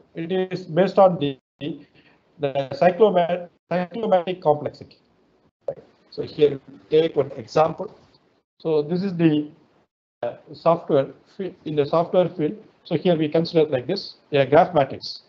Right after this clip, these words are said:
right? So it's called a graph matrix. So there is a, some data structure can be developing with the help of tool automation. So it's a path thing, whether we can send the, um, uh, information or, uh, with a very, uh, good sense without any disturbance. So that one,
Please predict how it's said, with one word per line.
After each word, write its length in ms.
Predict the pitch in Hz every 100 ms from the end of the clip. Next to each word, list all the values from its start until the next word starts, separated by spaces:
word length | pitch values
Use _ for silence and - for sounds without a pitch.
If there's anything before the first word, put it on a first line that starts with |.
| _ _
right? 300 | 139 202 -
So 120 | _ 135
it's 260 | 135 131
called 220 | - 151 147
a 40 |
graph 300 | 135 135 -
matrix. 440 | 139 131 170 - - _ _ _
So 120 | -
there 140 | 180 190
is 160 | 190
a, 60 | 190
some 240 | - 175
data 280 | 165 175 190
structure 400 | - 147 - 170 -
can 180 | 165 165
be 80 | 160
developing 600 | 151 170 170 170 160 -
with 120 | 143
the 60 |
help 200 | 139 147
of 200 | 160 156 - _ _ _
tool 200 | 214 214 214
automation. 480 | 160 160 127 - - _ _
So 120 | - 160
it's 140 | 151
a 60 | 170
path 380 | - 214 220 - _ _ _ _ _ 147 - -
thing, 160 | 113 - _ _
whether 240 | - 151 165
we 100 | 156
can 180 | 147 143
send 220 | 143 147
the, 220 | 143 123 - - _ _
um, 160 | - 139
uh, 140 | 143
information 520 | 139 151 170 151 143
or, 160 | 175 127 -
uh, 140 | 131 127
with 160 | 139 143
a 60 |
very, 240 | 131 131 135 -
uh, 180 | 139
good 200 | 131 143
sense 300 | 143 131 131
without 420 | - 135 139 135 -
any 180 | 135 135
disturbance. 580 | 120 - 110 104 - - _ _ _ _
So 240 | - 151
that 200 | 151 170
one, 360 | 190 175 180